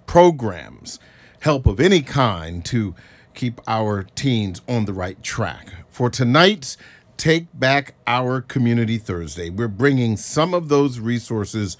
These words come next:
to you as we do every Thursday. My guests are Janice Murphy, president of the Light the Way Foundation, Philip Burke, program director with the Capital Youth Challenge Academy,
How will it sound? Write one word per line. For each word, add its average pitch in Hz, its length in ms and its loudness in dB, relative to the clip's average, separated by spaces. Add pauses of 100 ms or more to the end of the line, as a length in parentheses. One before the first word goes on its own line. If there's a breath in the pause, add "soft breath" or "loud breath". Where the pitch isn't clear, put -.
(260 loud breath)
to 127 140 -2
you 101 220 0
as 98 180 -2
we 104 120 0
do 101 360 -4
every 104 320 -4
Thursday. 76 540 -14
My 87 180 -8
guests 120 640 -4 (480 loud breath)
are 90 80 -4
Janice 85 380 -6
Murphy, 120 320 0
president 143 640 0
of 107 160 -6
the 104 180 -4
Light 123 480 -2
the 120 120 -2
Way 123 220 0
Foundation, 127 880 -2 (320 soft breath)
Philip 113 360 -4
Burke, 139 600 -2
program 160 440 2
director 107 440 -2
with 101 180 -6
the 110 120 -6
Capital 131 460 -4
Youth 110 340 -2
Challenge 120 420 -2
Academy, 127 600 0